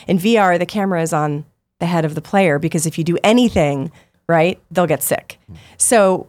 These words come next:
it's been about learning how to block out the scene so that when I have a camera, I can do it. But if the player is the camera, they don't have to move too much, but they definitely set the tone with where they look,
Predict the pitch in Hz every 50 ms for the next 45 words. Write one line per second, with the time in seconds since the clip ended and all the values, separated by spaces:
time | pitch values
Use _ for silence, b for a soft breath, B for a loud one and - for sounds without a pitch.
0 | _ _ - - 226 - - - 240 233 233 214 196 196 170 175 170 - - 190
1 | 196 202 226 262 269 247 220 - 214 202 190 175 170 - 170 170 175 208 - -
2 | 220 220 214 190 175 - - 247 262 254 214 185 - - 180 165 175 - - 170
3 | 165 165 170 170 - 247 294 330 349 381 - - 330 339 349 392 403 415 415 B
4 | B B B B - - 180 180 190 170 160 160 151 156 185 247 294 - _ _
5 | _ _ _ _ - 180 175 175 - - 165 - - 214 233 285 294 254 202 -
6 | - - - 185 160 160 156 151 151 156 160 - _ _ _ _ _ _ - 185
7 | 202 233 285 - - 262 240 247 240 226 - - 254 226 208 190 190 226 269 -
8 | - - - - _ _ _ - 202 - 190 185 170 185 180 175 180 - - 175
9 | - - 180 165 - 165 160 - - - 170 160 156 147 139 123 - - 156 160
10 | 165 160 151 147 170 175 - 147 - - - - -